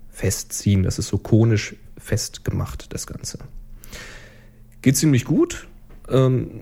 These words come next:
nimmt quasi auf dem Stativ überhaupt keinen Platz weg. Sieht aus, als ob es zum Kugelkopf gehört. Man eckt damit nicht an, man bleibt nicht hängen. Ziemlich coole Sache.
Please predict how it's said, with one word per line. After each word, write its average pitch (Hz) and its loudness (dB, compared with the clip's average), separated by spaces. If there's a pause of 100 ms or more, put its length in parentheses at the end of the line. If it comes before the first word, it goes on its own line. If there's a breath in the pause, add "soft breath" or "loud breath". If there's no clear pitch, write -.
nimmt 147 4
quasi 156 2
auf 139 0
dem 131 2
Stativ 160 2
überhaupt 143 2
keinen 101 2
Platz - -2
weg. - 0
Sieht - 0
aus, 117 2
als 110 0
ob - 0
es - -6
zum 101 0
Kugelkopf 156 0
gehört. 120 2 (320 loud breath)
Man 95 2
eckt - 0
damit 117 2
nicht 101 0
an, 131 4
man 113 4
bleibt 101 2
nicht 90 -2
hängen. 139 2
Ziemlich 196 0
coole 120 2
Sache. 104 0